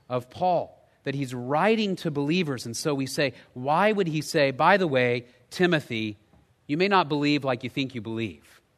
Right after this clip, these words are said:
I don't think that's the best understanding of this passage. Instead, I tie this directly to what he had said in the previous line. "If we endure, we will reign with him. If we deny him,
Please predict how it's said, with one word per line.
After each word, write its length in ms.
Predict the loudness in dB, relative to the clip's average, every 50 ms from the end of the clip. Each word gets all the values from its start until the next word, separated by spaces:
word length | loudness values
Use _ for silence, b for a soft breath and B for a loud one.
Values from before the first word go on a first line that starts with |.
| _ _ _ _ _ _ _ _ _ _ _ _ _ _ _ _ _ _ _ _ _ _ _ _ _ _ _
I 100 | -6 -6
don't 280 | -2 0 0 0 0 0
think 180 | -2 -4 0 0
that's 200 | -2 -2 -2 -8
the 100 | -12 -12
best 480 | -12 -4 -2 -2 -2 0 -2 -4 -6
understanding 720 | -6 -6 -6 -8 -8 -10 -12 -8 -6 -6 -6 -8 -10 -16 _ _ _ _ _ _ _ _ _
of 140 | -8 -6 -6
this 160 | -6 -8 -8
passage. 460 | -6 -4 -4 -4 -4 -6 -12 -12 -10
Instead, 380 | -10 -8 -8 -4 -2 -2 -2 0 -2
I 140 | -2 -2
tie 480 | -2 -6 -16 -12 -4 -2 0 0 0 0
this 260 | -2 -4 -6 -6 -10
directly 640 | -10 -10 -10 -4 0 0 0 -2 -2 -10 -12 -12 -12 b b b b b b
to 80 | -10 -6
what 220 | -2 0 0 0
he 140 | 0 -2 -4
had 120 | -4 -4 -6
said 560 | -10 -8 -2 0 2 2 2 0 -2 -4 -12 b b b b
in 120 | -8 -6 -6
the 60 | -8
previous 640 | -10 -6 -2 0 0 0 0 -2 -4 -4 -6 -6
line. 280 | -4 -2 -2 -2 -4 -6 b b b
"If 120 | -12 -8 -4
we 120 | -2 -2
endure, 520 | -2 -2 -4 -4 -2 0 2 4 4 4 4
we 140 | 2 0
will 140 | 0 0 0
reign 240 | 0 0 0 0 -2
with 140 | -4 -6 -4
him. 180 | -4 -4 -4 B B B B B
If 160 | -8 -6 -4
we 120 | -2 -4 -4
deny 520 | -2 -4 -6 0 2 4 4 4 4 4
him, 280 | 2 -2 -2 -4 -6